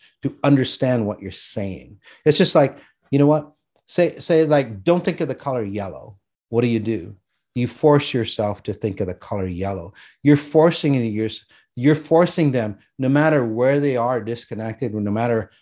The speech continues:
how they wanna get away from their body, you know, or no matter if they're daydreaming, when you say something like that, when people are daydreaming or disconnected, when you say things like that,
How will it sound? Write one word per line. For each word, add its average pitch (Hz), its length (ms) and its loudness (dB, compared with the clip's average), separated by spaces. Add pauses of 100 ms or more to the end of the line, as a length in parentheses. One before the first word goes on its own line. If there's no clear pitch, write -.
how 113 300 -2
they 110 140 0
wanna 107 260 -2
get 101 160 -4
away 104 240 -4
from 98 180 -8
their 92 120 -6
body, 95 480 -6 (420)
you 107 120 -6
know, 101 280 -6
or 127 300 4
no 104 100 -2
matter 107 220 -2
if 98 120 -4
they're 98 140 -6
daydreaming, 95 760 -4 (200)
when 110 160 -4
you 107 100 -2
say 117 280 -4
something 160 420 -4
like 160 240 -2
that, 185 320 -8
when 123 160 -6
people 120 280 -4
are 98 120 -2
daydreaming 110 640 -4
or 92 100 -4
disconnected, 104 800 -8 (240)
when 120 140 -2
you 123 120 0
say 143 340 2
things 123 500 -2
like 113 400 -2
that, 101 320 -6